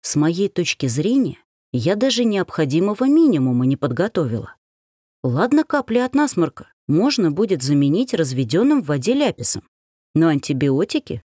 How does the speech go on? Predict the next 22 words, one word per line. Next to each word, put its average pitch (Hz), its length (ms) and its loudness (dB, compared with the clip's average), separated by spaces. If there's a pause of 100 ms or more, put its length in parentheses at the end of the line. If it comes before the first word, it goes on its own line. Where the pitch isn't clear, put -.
точно 190 400 0
ничем 208 400 0
не 131 80 2
заменишь. 170 640 -2 (840)
Хорошо, 143 420 -2
что 302 200 0
мы 233 220 2
оба 190 240 2
молодые 160 560 0
и 165 40 -2
здоровые. 220 580 -2 (420)
Не 240 140 2
пришлось 190 500 -2
изобретать 151 540 0
средства 202 560 -2
от - 160 -4
хронических 147 720 -2
болезней 165 480 0
вроде 123 280 -4
гипертонии. 165 760 -2 (1040)
Второй 196 460 0
сундучок 247 680 -2